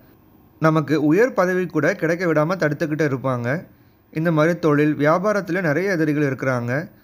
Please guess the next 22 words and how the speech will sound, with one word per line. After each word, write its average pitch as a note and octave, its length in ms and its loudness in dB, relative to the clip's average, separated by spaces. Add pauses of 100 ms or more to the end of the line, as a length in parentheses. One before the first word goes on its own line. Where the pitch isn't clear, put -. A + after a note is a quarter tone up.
(300)
ஏதாவது F3 420 2
ஒரு A3 140 2
வகையில D3+ 340 2
நமக்கு D3 360 -2
தொல்லை D3+ 260 -2
கொடுப்பாங்க. C3 720 -4 (640)
வேலை E3+ 260 2
பார்க்குற D#3+ 460 0
இடத்துல, C3 420 0
தொழில், D#3 420 0
வியாபாரத்துல D#3+ 500 0
தான் F3+ 140 -2
இப்படின்னு D3 280 -2
பார்த்தீங்கன்னா, C3 560 -2 (100)
குடும்பத்திலயும் F#3 580 -2
நிறைய D#3+ 300 2
எதிரிகள் C#3+ 400 0
இருக்கிறாங்க. B2+ 600 -4 (680)
கணவன் E3 360 0
மனைவி D3+ 320 0
ஒற்றுமையை D3 500 0
கெடுக்கிறதுக்கு, B2+ 840 -4